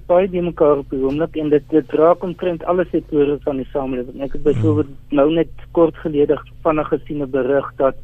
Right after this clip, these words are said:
Speaker 1: Lufthansa, die Duitse lugdiens, is gaan omtrent vyfentwintig persent van hulle vlugte kanselleer vir die nabye toekoms. So dit, dit raak die, die toerismebedryf in 'n baie groot mate, dit raak die, die,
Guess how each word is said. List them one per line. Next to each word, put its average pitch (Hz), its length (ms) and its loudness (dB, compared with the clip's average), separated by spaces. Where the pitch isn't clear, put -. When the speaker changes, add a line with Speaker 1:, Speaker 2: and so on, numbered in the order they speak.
Speaker 1:
Lufthansa, 147 600 2
die 131 160 -4
Duitse 139 340 0
lugdiens, 139 460 -4
is 135 160 -6
gaan 147 220 -2
omtrent 147 340 -4
vyfentwintig 151 760 0
persent 143 420 -2
van 143 120 -4
hulle 135 160 -2
vlugte 147 480 0
kanselleer 139 680 0
vir 147 80 -4
die 135 100 -2
nabye 127 480 2
toekoms. 123 380 -8
So 160 120 2
dit, 156 160 2
dit 139 160 -2
raak 160 260 2
die, 156 400 -2
die 139 180 -2
toerismebedryf 147 960 0
in 135 140 -6
'n 123 60 -8
baie 127 240 4
groot 143 340 -2
mate, 135 360 -4
dit 123 220 -10
raak 139 320 2
die, 131 260 -4
die, 131 260 -4